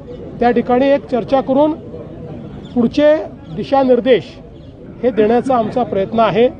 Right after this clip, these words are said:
आज पश्चिम महाराष्ट्राच्या आढाव्यामध्ये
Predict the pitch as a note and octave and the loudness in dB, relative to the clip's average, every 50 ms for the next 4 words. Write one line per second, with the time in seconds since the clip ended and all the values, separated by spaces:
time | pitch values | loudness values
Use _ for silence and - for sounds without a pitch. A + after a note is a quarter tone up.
0 | - - - - - - - - - - - - - - - - - - - - | -12 -16 -16 -16 -16 -16 -16 -16 -16 -16 -16 -14 -14 -14 -14 -14 -12 -12 -12 -12
1 | - - - G3+ A3+ B3 A3 A#3 C4 C4 C4 C4 B3+ - A#3+ - - - C4 B3+ | -12 -4 0 2 2 4 4 4 6 6 6 4 2 -2 -6 -8 -6 -6 -4 -2
2 | A#3+ A#3 A#3 B3 C4 - A#3+ B3+ A3+ A3 C4 A#3+ A3 G3 G3+ A#3 A#3+ B3 A#3 A3+ | 0 0 2 0 0 0 0 -2 0 0 2 2 4 4 4 4 2 2 0 2
3 | G#3+ B3+ B3 F#3 | 4 4 4 4